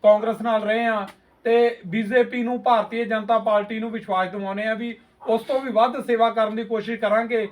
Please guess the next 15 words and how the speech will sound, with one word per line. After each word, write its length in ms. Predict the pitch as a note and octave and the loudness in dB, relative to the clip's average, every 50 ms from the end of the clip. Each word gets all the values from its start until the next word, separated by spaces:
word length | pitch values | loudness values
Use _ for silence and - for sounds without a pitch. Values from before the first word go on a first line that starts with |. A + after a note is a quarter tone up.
| - _ _ _ - - | -12 _ _ _ -4 0
ਪਰ 160 | - A3 A#3+ B3+ B3 B3+ B3+ - - - _ - | 2 4 4 6 6 4 4 2 0 -6 _ 6
ਕਾਂਗਰਸ 480 | A3+ A3+ A#3 A#3+ A#3+ C#4 C#4 C#4 C#4 C#4 | 6 6 6 6 4 4 2 2 2 0
ਨੇ 300 | C4 B3+ A#3 G#3 F3 - - _ _ - | -4 -2 -2 -4 -6 -8 -14 _ _ 2
ਇਹ 200 | - A#3+ B3 G3 | 4 4 6 4
ਹੀਰਾ 300 | G#3+ A3 A3 A#3+ B3 B3 | 4 2 6 8 8 8
ਪਰਿਵਾਰ 400 | B3 B3+ A#3+ A#3 A3+ G#3+ G#3+ A3 | 6 4 4 4 4 6 6 4
ਆ 60 | A3 | 4
ਜਿਹੜਾ 240 | G#3+ A3 A3+ A#3+ A#3 | 2 2 4 4 4
ਆਪਦੇ 240 | G#3+ G#3 F#3 A3 A3 | 4 4 2 0 0
ਨਾਲੋਂ 240 | A3 A3 A3 A3 G3+ | 2 2 0 0 0
ਗਵਾ 240 | G3+ G3+ F#3+ F#3+ | 0 2 4 4
ਲਿਆ। 340 | F#3+ G#3+ A#3+ B3+ A#3+ G#3+ - _ _ - - - | 4 4 2 2 2 0 -4 _ _ -6 -2 -2
ਅਸੀਂ 200 | A#3 - D#4 D4+ | 0 0 -2 -4
ਕੋਸ਼ਿਸ਼ 340 | - D4 C4+ - C#4+ C#4 G3+ | -2 -2 -2 -2 -2 -4 -2
ਕਰਾਂਗੇ 600 | - A3+ A3 A3+ B3 B3+ A#3+ B3 A3 F3+ E3 - | 0 2 2 2 2 0 0 0 0 -2 -4 -8